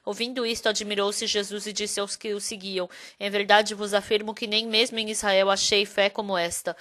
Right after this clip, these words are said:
Digo-vos que muito virão, muitos virão do Oriente e do Ocidente e tomarão lugares à mesa com Abraão, Isaque e Jacó no reino dos céus,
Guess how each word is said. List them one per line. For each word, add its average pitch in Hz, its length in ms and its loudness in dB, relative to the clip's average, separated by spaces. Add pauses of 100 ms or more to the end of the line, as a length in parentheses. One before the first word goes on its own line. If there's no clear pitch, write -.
(500)
Digo-vos 220 640 -2
que 226 140 -4
muito 226 420 -2
virão, 196 480 -4
muitos 233 400 -4
virão 208 400 2
do 214 80 0
Oriente 208 480 4
e 233 40 -6
do 202 100 -2
Ocidente 208 680 0
e 214 40 -4
tomarão 202 440 2
lugares 202 440 2
à 202 60 2
mesa 208 300 -2
com 214 220 -4
Abraão, 202 380 2
Isaque 202 420 2
e 208 40 -4
Jacó 202 420 4
no 202 160 -6
reino 208 340 -4
dos 208 140 -8
céus, 190 420 -2